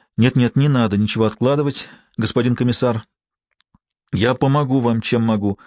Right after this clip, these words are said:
Давайте начнём немедленно». «Мне казалось,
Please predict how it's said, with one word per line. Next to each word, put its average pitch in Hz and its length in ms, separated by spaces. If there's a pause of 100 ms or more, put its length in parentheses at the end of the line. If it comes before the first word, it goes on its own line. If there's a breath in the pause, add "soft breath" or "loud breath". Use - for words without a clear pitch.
(420 soft breath)
Давайте 135 520
начнём 143 400
немедленно». 107 580 (640)
«Мне 101 720
казалось, 117 540